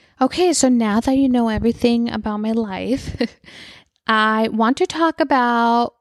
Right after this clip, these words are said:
having multiple passions and if you can do them all. This is something that I struggle with all the time, and I've been struggling with it because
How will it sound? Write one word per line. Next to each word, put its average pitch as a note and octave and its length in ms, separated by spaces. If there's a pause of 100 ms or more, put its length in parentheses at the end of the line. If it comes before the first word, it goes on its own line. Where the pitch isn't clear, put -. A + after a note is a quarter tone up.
having B3 540
multiple A3 600
passions B3+ 1120
and G#3 260
if G#3 180
you G#3 160
can A3 240
do G3+ 220
them F#3 320
all. F3+ 380 (1120)
This A#3 240
is F4 80
something E4+ 380
that C4+ 160
I G#3+ 80
struggle G#3 500
with A#3 340
all G3+ 160
the G#3+ 120
time, F3+ 560
and F#3+ 180
I've F#3 240
been F#3+ 240
struggling G3 640
with A3 260
it A#3+ 260 (1000)
because A3 560